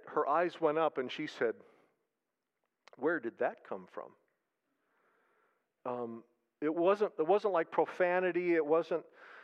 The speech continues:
but I said something pretty cutting about someone. And, uh,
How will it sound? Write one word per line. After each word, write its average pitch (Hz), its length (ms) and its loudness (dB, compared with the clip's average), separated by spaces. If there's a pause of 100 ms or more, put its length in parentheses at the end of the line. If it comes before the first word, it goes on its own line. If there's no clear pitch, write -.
(300)
but 165 100 6
I 156 160 2
said 202 320 2
something 170 400 0
pretty 196 360 0
cutting 139 460 -2 (800)
about 127 320 0 (100)
someone. 110 400 -4 (1400)
And, 120 400 -10
uh, 113 240 -6